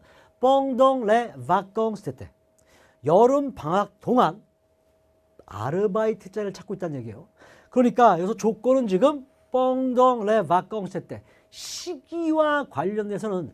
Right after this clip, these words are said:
여름 바캉스, 여름 방학 때 할 수 있는 일이어야 한다는 거예요. Vous pouvez travailler à partir de. 지난 시간에 얘기했죠.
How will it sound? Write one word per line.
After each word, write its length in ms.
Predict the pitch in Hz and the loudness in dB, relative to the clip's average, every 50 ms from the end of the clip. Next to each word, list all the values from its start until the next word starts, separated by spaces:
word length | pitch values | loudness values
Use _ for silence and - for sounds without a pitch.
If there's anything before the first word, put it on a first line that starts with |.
| _ 98 104 | _ -10 -6
여름 540 | 117 123 143 175 202 202 226 233 233 226 220 _ _ _ _ _ _ _ _ _ _ _ | -4 -2 0 2 2 2 2 0 0 -2 -10 _ _ _ _ _ _ _ _ _ _ _
바캉스, 640 | - - 139 139 - _ _ - 170 165 147 - 131 | -8 -6 -6 -6 -6 _ _ -10 -10 -10 -8 -8 -8
여름 380 | 123 139 160 196 196 185 - | -8 -6 -6 -6 -8 -8 -12
방학 340 | - 190 180 175 175 170 135 _ _ _ | -12 -12 -10 -10 -10 -12 -14 _ _ _
때 320 | - 196 233 277 294 285 - _ _ _ | 2 6 8 8 8 8 4 _ _ _
할 240 | _ - - 311 302 | _ -12 -10 -10 -10
수 300 | - - - - 294 277 | -10 -12 -12 -6 -6 -4
있는 420 | 254 226 214 226 277 320 330 285 - _ _ _ _ _ - | -4 -4 -2 0 0 0 0 -2 -6 _ _ _ _ _ -10
일이어야 640 | - 190 202 226 233 214 226 220 208 202 196 196 156 | -6 -4 -2 -2 0 0 0 0 0 -2 -2 -4 -4
한다는 320 | 165 170 151 147 127 113 | -6 -6 -8 -8 -8 -10
거예요. 320 | 107 101 95 143 214 262 262 _ _ _ _ _ _ _ _ _ _ _ _ _ _ - | -12 -14 -12 -12 -12 -12 -14 _ _ _ _ _ _ _ _ _ _ _ _ _ _ -2
Vous 180 | 175 226 247 - | -2 -2 -2 -2
pouvez 240 | - 233 254 247 247 | -2 0 0 0 0
travailler 640 | - - 240 240 220 220 220 214 226 277 311 - - - | -2 -6 -4 -2 2 2 4 4 6 4 4 2 0 -4
à 160 | - 165 156 | -4 -4 -4
partir 680 | - - - 165 147 - _ - 190 185 180 175 143 | -4 -6 -6 -6 -6 -6 _ -6 -6 -4 -4 -4 -8
de. 220 | 123 180 180 135 110 - _ _ | -6 -6 -6 -6 -8 -12 _ _
지난 240 | - 143 156 156 | -14 -10 -10 -10
시간에 180 | 139 143 175 165 | -8 -8 -8 -8
얘기했죠. 460 | 143 135 131 - 170 180 190 190 - | -8 -8 -8 -8 -8 -10 -10 -10 -16